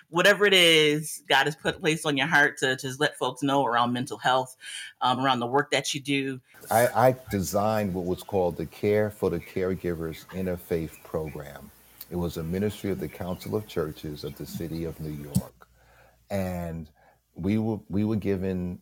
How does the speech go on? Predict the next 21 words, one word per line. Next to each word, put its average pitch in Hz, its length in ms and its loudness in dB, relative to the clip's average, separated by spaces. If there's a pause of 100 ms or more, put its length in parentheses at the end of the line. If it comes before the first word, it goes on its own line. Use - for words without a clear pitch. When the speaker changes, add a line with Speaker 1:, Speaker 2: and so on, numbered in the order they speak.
(180)
Speaker 2:
a 85 60 -6
grant 90 480 -4 (180)
through 87 140 0
the 80 240 -6 (100)
American 92 480 -2
Red 98 240 -2
Cross 85 560 0
and 80 100 -8
United 85 420 -4
Way 87 280 -2
of 85 100 -4 (240)
New 80 180 -8
York 85 240 -4
City 73 480 -8 (460)
to 85 80 -8
try 98 320 0
to 101 60 0
bring 90 340 -2
healing 87 800 0 (540)
to 90 140 -2
the 80 180 -6